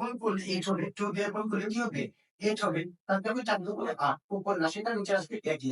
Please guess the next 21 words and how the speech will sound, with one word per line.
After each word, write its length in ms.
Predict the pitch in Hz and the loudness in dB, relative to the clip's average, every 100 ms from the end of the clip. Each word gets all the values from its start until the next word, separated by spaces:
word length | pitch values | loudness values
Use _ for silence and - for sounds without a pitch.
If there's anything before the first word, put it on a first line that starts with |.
| 117 | -2
আছে। 140 | - _ _ _ _ | -6 _ _ _ _
লব 160 | 131 147 165 | 0 2 2
আছে 120 | 214 214 | -2 -2
কিন্তু 240 | 156 143 220 - | -2 0 0 2
a 40 | 147 147 | 0 -2
square 300 | - 147 180 - | -4 0 0 0
plus 240 | - - 349 - _ - - _ _ _ _ _ _ _ _ - | 0 0 -2 -10 _ -20 -20 _ _ _ _ _ _ _ _ -4
b 40 | 170 165 | -2 -2
square। 240 | - - - _ _ _ | -6 -14 -16 _ _ _
তাহলে 180 | - 190 | 0 0
দেখো 140 | 214 262 226 | 0 -2 0
ফোর 120 | 226 - | 0 0
এ 20 | 233 | -2
বি 60 | 247 | -4
সূত্রটা 300 | 254 240 214 | -2 0 0
কি? 80 | 262 330 _ _ | -2 -6 _ _
ফোর 120 | - 196 | 0 2
এ 20 | 220 | 0
বি 40 | |
সূত্রটা 300 | 226 277 277 285 | -2 -2 0 0
কি? 80 | 165 | -2